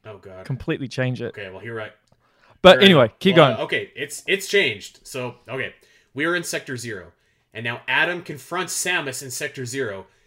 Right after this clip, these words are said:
Speaker 1: and he admits that he had suspicions about what was going on at the bottle ship. He was involved in some kind of experiment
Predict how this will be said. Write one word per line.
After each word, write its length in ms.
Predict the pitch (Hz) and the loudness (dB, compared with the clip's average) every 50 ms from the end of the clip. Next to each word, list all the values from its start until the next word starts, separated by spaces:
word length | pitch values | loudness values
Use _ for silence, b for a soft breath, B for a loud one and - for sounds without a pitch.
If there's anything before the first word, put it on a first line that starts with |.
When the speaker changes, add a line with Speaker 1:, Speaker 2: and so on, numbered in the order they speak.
| _ _ _ _ - | _ _ _ _ -20
Speaker 1:
and 120 | 113 104 | -20 -16
he 180 | - 156 156 147 | -12 -8 -8 -6
admits 340 | 120 110 139 151 147 - | -6 -6 -8 -8 -8 -10
that 100 | 127 120 | -14 -12
he 120 | - 135 131 | -8 -6 -6
had 180 | 127 123 123 | -6 -6 -8
suspicions 560 | - 113 - - - 131 123 - 117 104 101 98 | -12 -12 -12 -10 -10 -10 -12 -10 -12 -14 -14 -16
about 220 | 95 110 - - | -16 -18 -16 -16
what 140 | 123 101 107 | -16 -14 -14
was 140 | 127 117 104 | -14 -14 -12
going 220 | 127 117 117 113 | -12 -12 -12 -10
on 160 | 110 110 110 | -10 -10 -10
at 80 | 104 101 | -12 -14
the 80 | - | -16
bottle 300 | 90 101 104 107 101 92 | -14 -12 -12 -10 -12 -12
ship. 320 | - - - 92 92 _ _ _ _ _ _ _ _ _ | -16 -18 -18 -20 -20 _ _ _ _ _ _ _ _ _
He 220 | _ - 170 190 | _ -8 -2 2
was 180 | 190 190 170 175 | 4 4 4 2
involved 480 | 170 139 156 165 170 170 165 156 147 | -4 -4 0 0 2 2 0 -2 -4
in 80 | 151 127 | -8 -8
some 220 | - - 170 185 | -6 -6 -8 -8
kind 240 | 185 - 180 185 190 | -8 -6 -4 -4 -4
of 60 | 185 | -4
experiment 680 | 165 - - - - 208 220 180 143 127 120 - - | -6 -6 -8 -2 0 0 0 0 0 -2 -6 -6 -10